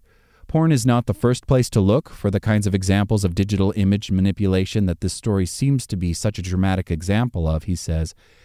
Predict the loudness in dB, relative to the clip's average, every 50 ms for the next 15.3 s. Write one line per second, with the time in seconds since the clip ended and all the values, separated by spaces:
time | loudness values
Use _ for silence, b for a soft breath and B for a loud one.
0 | b b b 0 2 2 2 2 4 4 4 4 2 2 4 2 2 4 4 4
1 | 6 6 6 4 4 4 4 4 4 4 4 4 2 2 2 2 2 2 0 -2
2 | -2 0 0 2 2 0 2 2 2 4 4 4 2 2 4 4 4 4 4 4
3 | 4 4 2 2 0 0 2 2 4 4 4 4 4 4 4 4 4 4 2 2
4 | 4 4 4 4 4 4 4 2 2 2 0 0 0 0 -2 -4 -4 -6 -10 -14
5 | -18 _ _ _ _ _ _ _ _ _ _ _ _ _ _ -2 0 0 0 2
6 | 2 2 2 2 2 2 0 2 2 2 4 4 2 2 2 2 2 2 2 4
7 | 4 2 2 2 2 2 2 2 4 4 2 2 0 2 2 2 4 4 4 2
8 | 2 2 4 4 4 4 4 2 2 2 4 4 4 4 4 2 0 0 -2 -2
9 | 0 2 2 2 2 2 2 0 0 0 0 0 -2 -2 -4 -4 -4 -4 -4 -4
10 | -4 -6 -8 -6 -4 -2 -2 -4 -4 b b b b b b b b b b b
11 | b 0 2 4 6 6 6 6 6 6 4 2 2 4 4 4 4 2 2 0
12 | 2 4 2 2 2 2 2 2 4 2 2 2 2 0 0 0 0 0 0 0
13 | 0 0 2 0 0 -2 -2 0 0 2 2 0 0 0 2 2 2 4 4 4
14 | 6 6 6 4 4 4 2 2 2 2 2 2 2 0 0 0 0 0 0 -2
15 | -2 -2 -4 -8 -12 -18